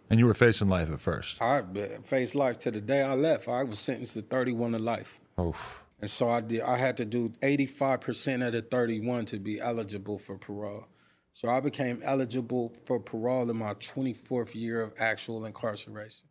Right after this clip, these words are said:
Speaker 1: Wow.
Speaker 2: That was twenty sixteen on, uh, March nineteenth. Twenty-fourth year of actual incarceration by the law.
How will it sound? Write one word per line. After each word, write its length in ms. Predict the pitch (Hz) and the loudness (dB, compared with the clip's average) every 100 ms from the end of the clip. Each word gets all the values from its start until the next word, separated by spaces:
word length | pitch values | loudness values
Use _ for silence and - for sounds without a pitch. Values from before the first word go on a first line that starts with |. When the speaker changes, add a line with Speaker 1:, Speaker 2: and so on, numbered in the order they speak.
| _ - | _ -4
Speaker 1:
Wow. 280 | 85 64 - - _ _ | -4 -4 -14 -20 _ _
Speaker 2:
That 140 | - 104 | -4 -2
was 140 | 104 | -2
twenty 300 | - 135 123 | -4 -2 0
sixteen 880 | - - 120 - - 123 113 110 - - | -2 -2 -2 -4 -4 -2 -2 -4 -8 -10
on, 360 | 120 107 104 104 | -6 -4 -4 -6
uh, 320 | 101 101 - - _ _ _ _ _ _ _ | -8 -10 -12 -18 _ _ _ _ _ _ _
March 480 | 117 117 117 - - | -4 -2 0 -4 -10
nineteenth. 680 | 117 113 104 - 110 104 - - _ _ _ _ _ _ - | -8 -6 -6 -8 -10 -12 -18 -20 _ _ _ _ _ _ -12
Twenty-fourth 640 | - 123 101 - 131 117 - | -4 -4 -4 -2 0 0 -2
year 180 | 120 113 | 0 0
of 120 | 104 | -2
actual 360 | 117 110 - 107 | -4 -4 -4 -8
incarceration 760 | 101 117 104 107 107 104 104 | -4 -4 -4 -6 -6 -8 -6
by 180 | 101 110 | -2 -2
the 60 | 107 | -2
law. 300 | 113 123 | 0 -2